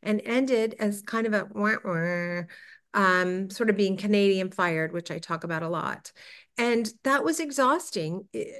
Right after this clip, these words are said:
for me, but it was also exhausting for the, for the team, right? That, you know, if you're working for somebody and you can never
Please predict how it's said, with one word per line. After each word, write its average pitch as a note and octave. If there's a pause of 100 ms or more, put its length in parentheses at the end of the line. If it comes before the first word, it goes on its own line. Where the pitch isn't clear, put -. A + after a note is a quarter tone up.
(180)
for A#3+
me, A#3+ (320)
but C4
it C4+
was C4
also C#4
exhausting A3
for G#3+
the, G#3 (240)
for A3
the G3+
team, G3+ (420)
right? G#3+
That, - (340)
you B3+
know, B3
if -
you're C4+
working F4
for A4+
somebody F3+
and G#3
you A#3
can A#3
never C#4+